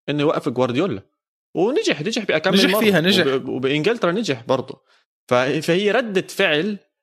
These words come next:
Speaker 1: للي صار مع غوارديولا والأندية اللي دربها غوارديولا واللعب اللي دربه غوارديولا. طب اسمع، خلينا نوقف النقاش شوي هنا، عشان عندي سؤال تاني على موضوع مبابي وهالاند.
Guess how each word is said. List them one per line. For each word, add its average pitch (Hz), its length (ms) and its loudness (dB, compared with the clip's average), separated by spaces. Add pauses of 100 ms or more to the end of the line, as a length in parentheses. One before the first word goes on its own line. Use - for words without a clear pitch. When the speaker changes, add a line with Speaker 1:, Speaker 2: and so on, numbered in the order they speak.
(120)
Speaker 1:
للي 135 320 0
صار 185 500 0
مع 135 240 0
غوارديولا 139 640 0
والأندية 131 640 0
اللي 113 200 0
دربها 117 380 0
غوارديولا 113 400 0
واللعب 113 320 0
اللي 101 240 -4
دربه 104 640 -4
غوارديولا. - 460 -10 (800)
طب 131 200 0
اسمع، 175 200 0
خلينا 226 200 0
نوقف - 200 0
النقاش 147 500 0
شوي 139 300 0
هنا، 113 320 -2 (400)
عشان 135 200 -2
عندي 240 180 0
سؤال - 320 0
تاني 156 200 0
على 113 120 0
موضوع 113 380 0
مبابي 107 380 -2
وهالاند. 95 420 -8